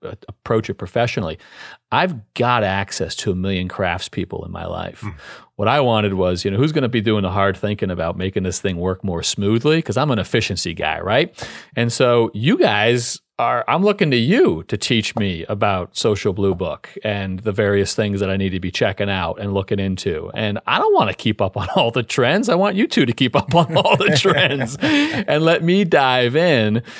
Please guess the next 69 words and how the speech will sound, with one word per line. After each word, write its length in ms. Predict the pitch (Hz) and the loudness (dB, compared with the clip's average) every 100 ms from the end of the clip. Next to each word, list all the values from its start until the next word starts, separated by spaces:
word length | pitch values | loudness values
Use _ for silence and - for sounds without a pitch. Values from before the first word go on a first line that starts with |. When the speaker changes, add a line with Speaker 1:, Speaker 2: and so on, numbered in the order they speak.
| - - | -20 -4
Speaker 1:
so 220 | - 131 | 2 6
that 320 | 127 123 123 | 6 4 2
I 160 | 123 156 | 2 2
can 160 | 180 160 | 2 4
do 180 | 147 | 4
what 120 | 135 117 | 6 6
I 200 | 127 143 | 4 4
do 220 | 131 127 | 2 4
best, 640 | 113 117 180 - - - | 4 4 2 -2 -8 -6
um, 360 | 113 117 117 117 | 0 2 2 0
and 160 | 117 123 | 0 0
you 80 | |
can 120 | 127 123 | 0 0
make 200 | 120 135 | 0 0
me 80 | |
a 80 | 127 | 2
little 120 | 139 | 2
bit 200 | 147 165 | 2 0
better. 400 | - 262 107 78 - | 2 2 0 -2 -8
And 440 | 104 127 131 123 - | -6 -4 -4 -8 -10
what 360 | - 131 190 254 | -4 0 0 0
the 100 | 302 | -2
heck 240 | 240 269 | -2 -2
is 100 | 226 | -2
wrong 280 | 160 160 208 | 0 0 2
with 140 | 208 | 0
that? 460 | - 139 254 90 - - | 0 0 0 -2 -4 -8
You 160 | 110 | -4
know, 460 | 113 123 160 202 - - | -2 0 0 0 -4 -6
like, 460 | 120 120 120 - - | 0 2 0 -6 -6
that's 240 | 117 - | -4 -2
awesome 360 | 95 127 - 95 | 0 0 2 -2
what 160 | 90 | -2
you 80 | 104 | -4
say 240 | - 98 101 | -2 0 0
about 300 | 98 92 90 | -2 -4 -2
learning 280 | 98 107 | -2 0
your 100 | 98 | -2
stuff 300 | 95 - 98 | -4 -2 -2
from 220 | - 95 92 | -2 -4 -2
Norm 340 | 95 98 107 | 0 0 0
and 140 | 92 | -2
our 260 | 90 95 92 | -2 -2 -2
brand 380 | 95 95 104 123 | -2 -2 0 -2
and 100 | 95 | -2
all 240 | 82 78 | -4 -8
that. 360 | 80 82 98 - | -8 -8 -10 -8
But, 160 | 92 85 _ | -8 -8 _
you 100 | 110 | -10
know, 140 | 87 | -8
know 420 | 95 90 95 107 104 | -8 -6 -2 0 0
that 280 | 98 95 | -4 -6
you 120 | 98 95 | -8 -6
got 200 | 98 90 | -6 -4
me 240 | 101 113 | -2 -2
sitting 320 | - 104 98 | -2 -4 -4
in 120 | 101 | -8
the 100 | 90 | -8
car 340 | 87 98 98 110 | -8 -2 0 0
at 80 | 90 | -2
five 280 | 85 80 | -6 -8
thirty 280 | - 92 92 | -6 -8 -6
in 80 | 92 | -10
the 60 | 85 | -10
morning 380 | 85 90 107 | -10 -8 -4
listening 360 | 101 92 104 98 | -4 -4 -4 -4
to 60 | 90 | -2
you 120 | 123 | -2
guys, 460 | 156 80 80 98 | -2 -2 -4 -6